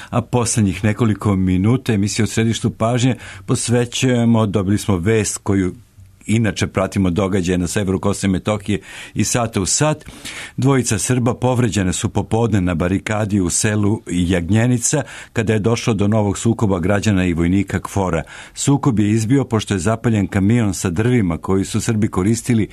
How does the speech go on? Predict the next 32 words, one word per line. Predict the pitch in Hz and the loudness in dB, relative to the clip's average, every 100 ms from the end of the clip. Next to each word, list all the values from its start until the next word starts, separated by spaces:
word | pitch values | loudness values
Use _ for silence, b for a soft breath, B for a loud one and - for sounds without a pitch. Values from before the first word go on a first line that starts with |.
| B B | B B
kao | - 110 95 | -2 -2 0
deo | 82 98 90 | 0 0 0
barikade. | 87 87 - 101 95 90 - B B B | 0 -2 -2 -2 -2 -2 -4 B B B
Vojnici | - 135 131 117 - 113 | 0 2 2 0 0 -2
kfora | - 120 117 117 113 | 0 0 2 2 0
su | - 110 | 0 0
uzvratili | 95 92 101 107 101 87 | 0 0 0 0 -2 -2
šok | - 110 90 | 0 -2 -2
bombama, | 78 104 98 82 80 78 B B | 0 0 0 0 0 -2 B B
čuli | - 110 | 0 0
su | 98 104 | 0 -2
se | - 101 | 0 0
i | 95 | 0
pucnji. | 113 117 - 98 82 B B B | 0 0 0 -2 -2 B B B
Posle | 131 127 117 | -2 0 -2
petominutne | 107 - 101 107 101 - 87 | -2 0 2 2 0 -2 -2
čarke | 113 120 113 107 | 0 -2 -2 -4
stanje | - 101 101 95 | -2 -2 0 0
se | - | -2
smirilo, | 85 - 101 117 127 123 | -2 0 2 2 2 0
a | 92 | 0
građani | 82 98 101 107 | 0 0 2 2
vojnici | 87 87 104 117 127 - B B | 2 2 2 2 0 -2 B B
i | 123 123 | -2 0
dalje | 104 120 113 | 2 2 2
stoje | 104 - 110 113 95 | 0 0 0 2 2
jedni | 90 92 98 | 0 2 2
naspram | 92 90 - 104 98 | 2 0 -2 0 2
drugih. | 95 107 92 - B B B B | 2 0 0 -4 B B B B
Tokom | 151 151 | 0 2
dana | 131 127 | 2 2
u | 113 | 0